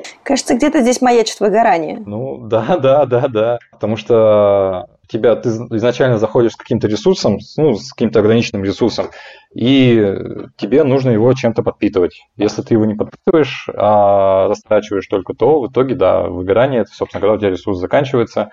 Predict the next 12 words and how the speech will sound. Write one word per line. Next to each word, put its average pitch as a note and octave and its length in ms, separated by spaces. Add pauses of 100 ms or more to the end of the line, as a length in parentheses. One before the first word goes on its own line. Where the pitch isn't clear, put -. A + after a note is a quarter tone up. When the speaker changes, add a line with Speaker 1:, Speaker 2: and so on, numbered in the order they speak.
(160)
Speaker 2:
и - 100
ты A#2+ 380 (160)
вдруг G2+ 220
в - 20
какое-то G#2+ 360
утро G2+ 240
просыпаешься C3+ 640
и F#2+ 60
понимаешь, G#2+ 500 (120)
что F#2+ 680 (560)
всё, - 320 (200)
всё, - 260